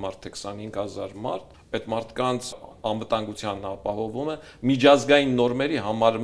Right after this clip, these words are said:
մեկ պարամետրի մեջ է մտնում։ Եվ երբ Վաշինգտոնում ասում են, որ պետք է ապահովվի Լեռնային Ղարաբաղում ապրող հայ բնակչության անվտանգության և նրանց իրավունքների խնդիրը պետք է լուծվի,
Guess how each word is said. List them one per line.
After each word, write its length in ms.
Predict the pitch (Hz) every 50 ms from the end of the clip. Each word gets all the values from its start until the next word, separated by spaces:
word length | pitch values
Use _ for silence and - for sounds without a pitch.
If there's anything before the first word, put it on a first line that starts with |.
| 117 120
մեկ 280 | 127 143 143 - - - - - - -
պարամետրի 540 | 110 104 107 107 107 107 107 104 110 123 117
մեջ 220 | 104 101 98 - 98
է 60 | 85
մտնում։ 400 | 90 92 - - 76 71 - - - - - - 104
Եվ 160 | 110 117 131
երբ 160 | 151 151 131 113 120
Վաշինգտոնում 640 | 127 123 - 143 135 - 139 143 147 151 147 143 135 127
ասում 320 | 123 - - 139 139 131
են, 100 | 127 123 117 117
որ 120 | 120 113 - - -
պետք 260 | 135 131 131 - -
է 60 | 113 101
ապահովվի 600 | 101 - 107 104 104 113 110 107 110 120 120 113 110 - - - 104 110
Լեռնային 440 | 117 113 120 123 120 127 127 117 110
Ղարաբաղում 560 | 110 110 110 107 113 120 123 117 123 123 113 117
ապրող 340 | 113 - 120 113 110 - - - - - - - -
հայ 140 | 110 120 135 127 110
բնակչության 580 | 113 110 110 110 - - - - 110 107 107 107 107
անվտանգության 960 | 110 107 113 110 113 113 117 113 110 117 110 - - 117 113 110 107 101 101 - - - - - 113 110
և 200 | 120 127 127 127
նրանց 380 | 127 127 131 127 123 117 113 -
իրավունքների 680 | 117 113 113 117 113 113 107 - - 113 110 107 107 104
խնդիրը 440 | - - 104 104 - - 185 240 - -
պետք 240 | - 104 104 - -
է 80 | 101
լուծվի, 380 | 104 101 104 101 - - -